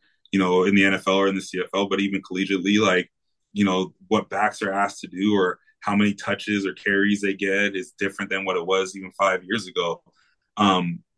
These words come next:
I, I think the undervaluing of the position is a little bit, I don't wanna say unfair, but it's unnecessary. I think the running back position will never go extinct. You know what I mean? I don't think they're gonna take that out and line up in five receiver sets all the time.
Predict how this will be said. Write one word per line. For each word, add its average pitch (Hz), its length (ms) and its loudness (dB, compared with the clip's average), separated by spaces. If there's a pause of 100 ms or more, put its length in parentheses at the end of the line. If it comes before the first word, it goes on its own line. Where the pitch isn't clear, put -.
I, 107 200 0
I 107 160 0
think 104 220 -2
the 104 120 -2
undervaluing 101 1000 -2
of 98 220 -6
the 95 140 -10
position 95 480 -4
is 95 120 -2
a 95 60 -2
little 95 320 2
bit, 90 300 0 (760)
I 104 40 0
don't 107 100 2
wanna 104 100 0
say 101 100 -2
unfair, 101 640 2
but 95 200 2 (120)
it's - 160 -8
unnecessary. 104 960 0 (240)
I 90 80 -4
think 98 240 0 (240)
the 95 480 2
running 101 200 2
back 104 220 -2
position 95 320 -6
will 95 80 0
never 92 300 0
go 90 160 2
extinct. - 580 -12
You 92 140 0
know 104 80 6
what 95 60 6
I - 20 4
mean? 101 100 4
I 98 40 4
don't 98 120 4
think 101 140 0
they're 98 80 4
gonna 98 100 0
take 98 240 -6
that 98 160 -2
out 98 220 2
and 92 180 -6 (240)
line 98 240 0
up 101 140 -4
in 92 100 -10
five 95 300 -6
receiver 92 340 -6
sets - 420 -6
all 92 160 -6
the 90 120 -8
time. 101 400 -2